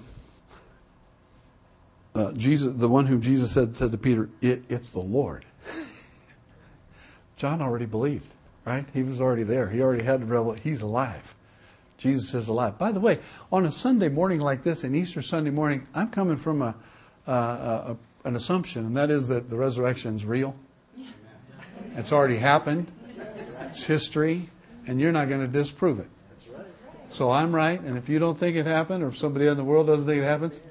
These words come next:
they're entitled to be ag-, absolutely wrong. Because this is something we just assure ourselves of every time we have these services.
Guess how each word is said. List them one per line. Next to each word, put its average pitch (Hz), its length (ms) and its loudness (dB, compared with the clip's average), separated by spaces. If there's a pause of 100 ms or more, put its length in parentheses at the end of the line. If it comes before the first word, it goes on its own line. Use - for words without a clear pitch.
(100)
they're 135 280 2
entitled 143 480 0
to 131 60 -8
be 135 200 0
ag-, 143 340 -2 (180)
absolutely 143 420 -2
wrong. 190 260 -4 (1600)
Because 143 320 4
this 165 220 0
is 170 100 -2
something 170 360 6
we 175 120 4
just 170 260 2
assure 208 360 0
ourselves 117 500 -2
of 117 320 -6 (300)
every 139 220 -2
time 143 260 -2
we 135 100 -2
have 135 260 0
these 139 180 -4
services. - 640 -6